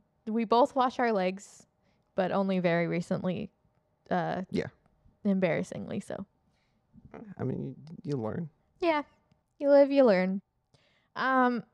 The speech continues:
Speaker 1: okay. Haley asked, "Where do I shop at?" Like,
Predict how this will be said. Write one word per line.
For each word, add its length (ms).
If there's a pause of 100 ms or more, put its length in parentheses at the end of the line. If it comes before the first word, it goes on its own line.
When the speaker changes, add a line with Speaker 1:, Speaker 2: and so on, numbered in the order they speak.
(520)
Speaker 1:
okay. 260
Haley 480
asked, 640
"Where 340
do 360
I 380
shop 320
at?" 240
Like, 140